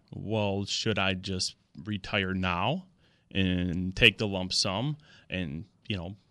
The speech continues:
before it goes down?" And, and that's one of the, the things a lot of employers and employees are,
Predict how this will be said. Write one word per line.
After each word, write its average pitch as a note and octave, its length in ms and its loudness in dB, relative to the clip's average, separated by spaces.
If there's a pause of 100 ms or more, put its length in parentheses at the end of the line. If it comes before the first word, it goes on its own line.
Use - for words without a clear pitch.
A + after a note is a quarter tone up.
(120)
before G#2+ 380 -4
it F#2+ 80 -6
goes F#2 320 -4
down?" - 380 -4 (680)
And, A2+ 240 6
and B2+ 140 8
that's F3+ 260 10
one E3+ 120 8
of D#3+ 60 6
the, A2+ 260 8
the A2+ 140 2
things C3+ 380 6
a G#2 80 4
lot A#2 240 8
of B2 80 2
employers A#2+ 840 6
and G#2+ 100 4
employees A2 600 4
are, F#2+ 340 0